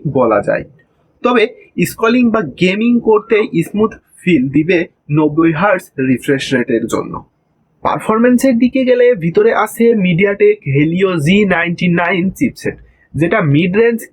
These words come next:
গেমিংয়ের জন্য অনেক ভালো একটা প্রসেসর। ডেইলি ইউজ, সোশ্যাল মিডিয়া, ইউটিউবিং, এমনকি মাঝারি লেভেলের গেমও পারফরম্যান্স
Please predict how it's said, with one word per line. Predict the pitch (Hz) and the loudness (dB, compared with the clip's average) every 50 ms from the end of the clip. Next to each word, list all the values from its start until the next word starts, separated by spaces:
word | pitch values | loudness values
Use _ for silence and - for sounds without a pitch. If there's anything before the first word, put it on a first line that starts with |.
| 127 123 | -6 -4
গেমিংয়ের | 156 165 165 190 202 214 214 208 151 135 151 | -2 -2 -2 0 0 0 0 0 0 0 0
জন্য | 160 175 196 202 - - 151 | 0 2 2 0 0 0 0
অনেক | 160 202 185 - - - - _ _ _ _ _ - 110 117 - - | 0 0 0 -2 -4 -10 -20 _ _ _ _ _ -14 -12 -8 -4 -2
ভালো | - 123 120 127 139 139 123 | -2 0 2 2 2 2 2
একটা | - _ - 143 135 147 - _ | 0 _ -4 -4 -4 -4 -6 _
প্রসেসর। | - - 95 - - - - - - - - - _ _ _ _ _ _ _ _ _ _ | -8 -8 -8 -8 -8 -8 -6 -6 -6 -6 -10 -20 _ _ _ _ _ _ _ _ _ _
ডেইলি | - 135 131 165 185 202 220 240 240 226 - 202 202 | -4 -2 0 0 0 2 2 0 0 -2 -2 -2 0
ইউজ, | 208 214 214 208 - - - | 2 2 2 0 -2 -6 -6
সোশ্যাল | - 175 170 - 196 190 196 190 | -4 -2 0 0 0 0 0 -2
মিডিয়া, | 185 175 165 185 190 196 196 190 - - _ _ _ _ - - 170 | -2 0 0 0 0 0 0 -2 -6 -8 _ _ _ _ -6 -4 -2
ইউটিউবিং, | 185 190 - - 208 208 208 190 208 214 190 - - - 139 | -2 -2 -2 0 0 2 2 2 2 0 0 0 -2 -2 -2
এমনকি | 156 175 190 202 208 196 220 208 151 135 123 127 | 0 0 0 0 0 0 0 0 2 2 2 2
মাঝারি | 127 127 127 - 160 185 202 233 226 196 | 2 0 0 0 0 0 2 2 2 2
লেভেলের | 180 180 175 202 214 214 202 175 143 135 | 0 0 0 2 2 2 2 0 0 0
গেমও | 143 147 165 185 202 214 190 170 185 - _ _ _ _ _ - | 0 0 0 0 2 2 2 0 0 -4 _ _ _ _ _ -4
পারফরম্যান্স | 113 156 - - - 185 190 202 220 208 190 190 | -2 -2 -2 -2 -2 -2 -2 0 0 -2 -2 -4